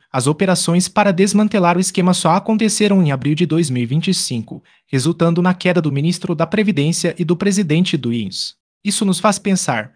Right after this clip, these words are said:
quanto tempo mais essas irregularidades poderiam ter continuado sem serem descobertas? A reestruturação do ins, Leonardo Rolim,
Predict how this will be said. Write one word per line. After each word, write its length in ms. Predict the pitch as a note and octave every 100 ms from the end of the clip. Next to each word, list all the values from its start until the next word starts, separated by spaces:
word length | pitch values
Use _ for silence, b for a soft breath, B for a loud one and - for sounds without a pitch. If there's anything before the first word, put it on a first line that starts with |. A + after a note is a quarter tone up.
| _
quanto 240 | - F3+
tempo 300 | F#3+ F#3+ F#3+
mais 240 | E3+ C#3+ D3+
essas 260 | E3+ F#3+
irregularidades 800 | E3+ F3 F3 G#3 G#3 E3 E3+ F#3
poderiam 440 | - G#3+ F#3 F3+ G3+
ter 160 | G#3+
continuado 640 | G3+ G#3+ G#3 G#3 F#3 D#3 D3+
sem 200 | - F#3
serem 280 | F3+ F#3+ F3
descobertas? 920 | E3 - F#3+ C#3+ D#3 A#3 F3+ - - _ _ _
A 60 | A2+
reestruturação 840 | A#2+ C#3+ - G#3 G3+ G3 G3 C#3
do 120 | C#3
ins, 220 | C#3 D3
Leonardo 440 | D#3+ F3 E3+ F3 F3+
Rolim, 460 | F3 D#3+ C3+ F#2+